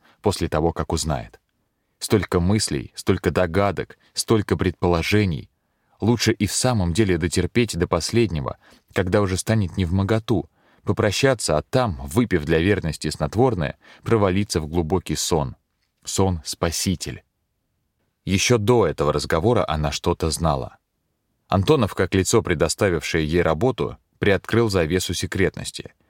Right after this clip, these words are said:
Но если ей и снились кошмары о людях из будущего, то иллюзорного, фантомного свойства. Эта ночь уже начинает её пугать.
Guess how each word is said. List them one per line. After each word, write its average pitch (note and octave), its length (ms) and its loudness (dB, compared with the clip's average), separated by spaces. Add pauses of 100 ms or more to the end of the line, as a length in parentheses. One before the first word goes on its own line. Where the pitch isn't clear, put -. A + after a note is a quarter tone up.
(320)
Но G2 120 2
если G2 380 2
ей F#2 260 2
и F2+ 140 -4
снились A#2+ 420 0
кошмары D#2+ 500 0
о D2+ 160 -2
людях C#2+ 360 -4
из E2+ 100 -2
будущего, C#2 560 -6 (380)
то B2+ 180 2
иллюзорного, F#2+ 800 2
фантомного F2+ 640 0
свойства. - 580 -2 (720)
Эта A#2 240 2
ночь G#2 420 2
уже F2 300 0
начинает D2+ 540 -2
её C#2 180 -2
пугать. C#2+ 480 -6